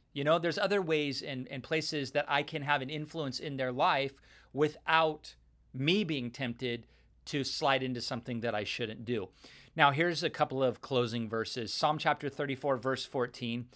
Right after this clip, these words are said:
Here, the psalmist writes, "Depart from evil and do good." So there's gotta be a leaving of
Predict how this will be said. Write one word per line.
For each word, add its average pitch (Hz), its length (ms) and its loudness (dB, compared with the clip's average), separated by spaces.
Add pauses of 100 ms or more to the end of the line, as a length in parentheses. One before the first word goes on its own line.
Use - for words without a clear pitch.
(320)
Here, 147 300 6
the 131 100 0
psalmist 143 460 0
writes, 131 260 2
"Depart 156 380 4
from 143 240 -2
evil 143 340 -4
and 127 240 -4
do 123 160 -2
good." 127 480 0 (320)
So 151 180 2
there's 135 280 0
gotta 156 320 4
be 151 160 -2
a 123 100 -2
leaving 185 600 -2
of 151 440 4